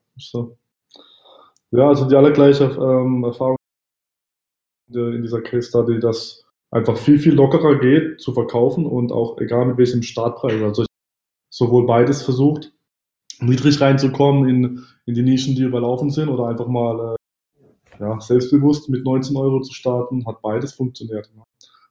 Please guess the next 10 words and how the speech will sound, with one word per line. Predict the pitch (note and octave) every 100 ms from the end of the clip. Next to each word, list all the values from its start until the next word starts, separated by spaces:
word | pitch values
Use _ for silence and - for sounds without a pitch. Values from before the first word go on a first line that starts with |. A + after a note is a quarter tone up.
| -
Und | A2+ A2+ A2+ A2 - _ _ -
deswegen, | G2+ A#2 A2+ G#2+ A2 -
also | - A#2+ - - _ -
<coughs> | C#3+ G#3+ G#3+ - F3 E3
in | C3+ A2+ A2
Zukunft | - C3 C3 B2 - -
mehr | A#2+ A#2
D | A#2 A2 A2+
E |
noch. | A2 A2